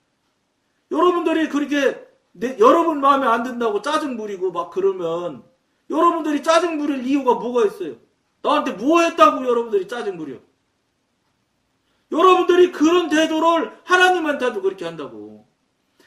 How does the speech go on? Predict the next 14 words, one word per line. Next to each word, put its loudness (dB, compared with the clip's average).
하나님한테 4
아무것도 4
한 0
것도 -2
없으면서 -6
맨날 2
빚쟁이한테 -6
빚 -12
달라고, -2
돈 -8
내-, -6
돈 -8
내놓으라고 -2
하듯이, -10